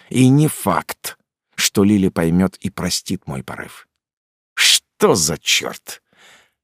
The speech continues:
Нервно сунув ладони в карманы, делаю шаг назад, предоставляя ей больше свободного пространства. «И ты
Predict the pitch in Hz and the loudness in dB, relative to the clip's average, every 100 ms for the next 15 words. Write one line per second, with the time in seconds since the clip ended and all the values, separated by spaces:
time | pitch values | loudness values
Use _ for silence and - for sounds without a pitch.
0 | - 98 135 120 98 104 - 131 117 90 | -2 2 4 4 4 2 2 2 2 2
1 | 95 101 107 90 85 92 117 117 107 - | 2 2 2 0 0 0 2 2 0 -2
2 | - _ _ _ - 82 120 113 101 90 | -18 _ _ _ -6 2 4 4 4 2
3 | 104 90 90 87 104 98 - _ _ _ | -2 -2 0 0 0 -2 -8 _ _ _
4 | - 90 87 - 82 90 85 80 73 82 | -4 -2 0 -2 0 0 0 -2 -2 -2
5 | 80 71 - 67 69 69 64 67 69 - | -2 -6 -8 -6 -6 -6 -8 -8 -10 -10
6 | 62 - - - _ _ _ _ _ _ | -12 -14 -16 -20 _ _ _ _ _ _
7 | _ _ _ - 76 82 95 98 92 | _ _ _ -14 -10 0 2 4 2